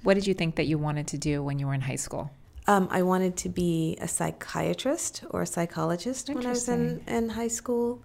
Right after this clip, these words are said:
Speaker 2: Maybe I also actually wanted to act until I did a lot of stage, and then I realized I actually liked the behind-the-scenes part
Speaker 1: Mm-hmm.
Speaker 2: more than the actual acting part.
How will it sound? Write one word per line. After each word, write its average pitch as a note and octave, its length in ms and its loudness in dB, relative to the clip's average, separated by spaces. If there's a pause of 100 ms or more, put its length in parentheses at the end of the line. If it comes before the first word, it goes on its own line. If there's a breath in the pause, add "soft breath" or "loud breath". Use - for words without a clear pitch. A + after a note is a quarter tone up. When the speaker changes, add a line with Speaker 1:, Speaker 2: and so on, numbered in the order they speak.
(360 loud breath)
Speaker 2:
Maybe G#3+ 320 8
I A#3 180 6
also D#4 320 6
actually C#4 280 2
wanted A#3 240 2
to A3 120 -2 (140)
act F#3 480 -4 (160)
until F3+ 260 -2
I F3 400 2
did F#3 160 0
a F3+ 60 0
lot F3 180 2
of F3 100 -4
stage, E3+ 440 2
and E3 100 2
then E3+ 100 0
I E3+ 60 2
realized D#3+ 540 0
I - 100 0
actually D#3+ 400 -2
liked E2+ 300 -4 (100)
the D#3+ 360 -4 (120)
behind-the-scenes E3+ 640 0
part - 380 -4
Speaker 1:
Mm-hmm. F3+ 260 4 (180)
Speaker 2:
more F3 300 6
than E3+ 380 0
the E3 260 0
actual - 420 -6
acting G3 400 -6
part. A3+ 280 -4